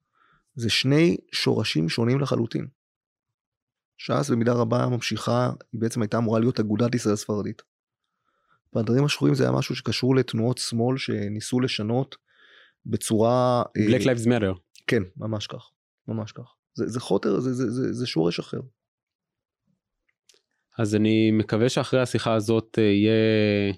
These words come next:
Speaker 2: יותר הבנה כלפי החברה הישראלית, ולהבין קבוצות שונות,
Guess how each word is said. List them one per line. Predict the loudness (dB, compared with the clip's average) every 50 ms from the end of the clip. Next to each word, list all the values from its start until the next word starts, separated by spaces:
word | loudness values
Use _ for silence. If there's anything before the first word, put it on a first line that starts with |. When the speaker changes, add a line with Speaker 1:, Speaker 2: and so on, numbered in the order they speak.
| _ _ _
Speaker 2:
יותר | -4 -2 0 0 0 0
הבנה | 0 0 0 0 2 2 0 0
כלפי | 0 -2 -2 -2 -2 -2
החברה | 0 0 -2 0 0 0
הישראלית, | 0 0 -2 -2 -2 0 0 2 2 2 0 0 -2 -4 -4 -2
ולהבין | 0 0 0 0 0 2 2 2 2 0
קבוצות | -2 -6 -8 -10 -6 -2 0 0 0
שונות, | 0 0 2 2 2 2 0 -2